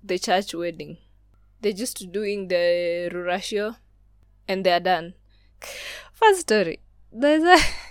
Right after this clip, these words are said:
<laughs> I was in a church the other day and someone, it was, it was last year, sometime last year, and someone announced, "Hey, you know what? Eh, our church secretary has decided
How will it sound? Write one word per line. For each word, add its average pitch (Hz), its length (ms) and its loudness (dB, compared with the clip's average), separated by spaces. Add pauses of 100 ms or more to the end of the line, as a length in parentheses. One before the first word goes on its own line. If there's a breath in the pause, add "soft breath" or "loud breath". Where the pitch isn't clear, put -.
(540 loud breath)
<laughs> - 720 -20
I 240 120 2
was 240 120 -2
in 240 160 2
a 233 120 0
church 269 380 -2
the 196 100 0
other 196 220 0
day 180 440 -4
and 185 300 -10 (960 soft breath)
someone, 240 520 0 (320)
it 233 120 -4
was, 220 280 -2 (280)
it - 100 -8
was 302 140 0
last 302 320 -2
year, 247 100 -4
sometime 240 400 -4
last 180 300 -6
year, 240 100 -2
and 202 80 -8
someone 254 300 -4
announced, 196 440 -4
"Hey, 254 80 0
you 208 200 -4
know 277 220 -4
what? 277 300 -6 (720)
Eh, 233 840 2 (420)
our 220 560 8
church 339 220 -2
secretary 302 600 0
has 220 120 0
decided 277 500 0